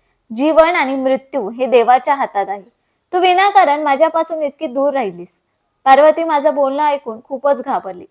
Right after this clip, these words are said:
आणि म्हणाली की, "राजन, माझ्या आयुष्यात येणारे तुम्ही पहिले पुरुष आहात. तुमच्या आधी मी कुठल्याही पुरुषाला पाहिलं नाही आणि बोललेही नाही. तुम्हीच माझं सर्वस्व आहात. मी आता तुम्हाला माझ्या अपशकुनामुळे गमावू इच्छित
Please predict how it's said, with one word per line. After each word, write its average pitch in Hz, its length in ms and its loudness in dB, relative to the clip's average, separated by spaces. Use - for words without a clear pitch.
आणि 226 140 -8
म्हणाली 247 420 -6
की, 233 140 -8
"राजन, 214 380 0
माझ्या 277 260 4
आयुष्यात 302 460 2
येणारे 302 460 0
तुम्ही 277 280 -6
पहिले 262 420 0
पुरुष 240 360 -2
आहात. 208 180 -8
तुमच्या 311 280 2
आधी 285 320 2
मी 285 140 -4
कुठल्याही 294 400 -4
पुरुषाला 320 500 -2
पाहिलं 220 440 -2
नाही 185 120 -18
आणि 262 120 -4
बोललेही 262 420 2
नाही. 175 180 -12
तुम्हीच 311 280 -2
माझं 277 240 -2
सर्वस्व 254 500 -8
आहात. 208 260 -8
मी 254 80 -4
आता 277 220 2
तुम्हाला 277 520 0
माझ्या 240 320 -2
अपशकुनामुळे 294 880 -4
गमावू 226 340 -6
इच्छित 240 280 -10